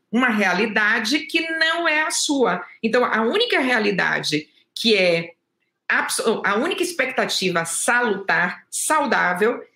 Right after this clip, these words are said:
é aquela que eu posso vir a ter e por isso eu batalho por ela. Então, eu gostaria de ter de novo vinte anos.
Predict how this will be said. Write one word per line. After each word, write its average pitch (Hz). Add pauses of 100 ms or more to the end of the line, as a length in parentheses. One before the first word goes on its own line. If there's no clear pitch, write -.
(260)
é 240
aquela 214 (200)
que 285
eu 339 (100)
posso 320
vir 208
a 214
ter 311
e 349
por 339
isso 339
eu 339
batalho 302
por 370
ela. 202 (280)
Então, 262
eu 254
gostaria 262
de 262
ter 247
de 254
novo 247
vinte 269
anos. 180